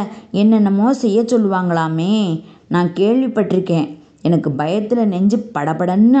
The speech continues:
அடிக்குதுடி." தன் கோழி முட்டை கண்களை உருட்டியவாறு பேசினாள் மதுவந்தி. இதில்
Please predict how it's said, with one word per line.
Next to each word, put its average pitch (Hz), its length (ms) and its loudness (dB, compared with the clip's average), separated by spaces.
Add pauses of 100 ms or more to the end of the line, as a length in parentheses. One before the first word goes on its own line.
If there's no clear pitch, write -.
அடிக்குதுடி." 202 800 0 (360)
தன் 170 280 -2
கோழி 202 320 0
முட்டை 214 360 0
கண்களை 196 500 0
உருட்டியவாறு 190 800 0
பேசினாள் 185 680 0
மதுவந்தி. 196 680 0 (680)
இதில் 190 540 -2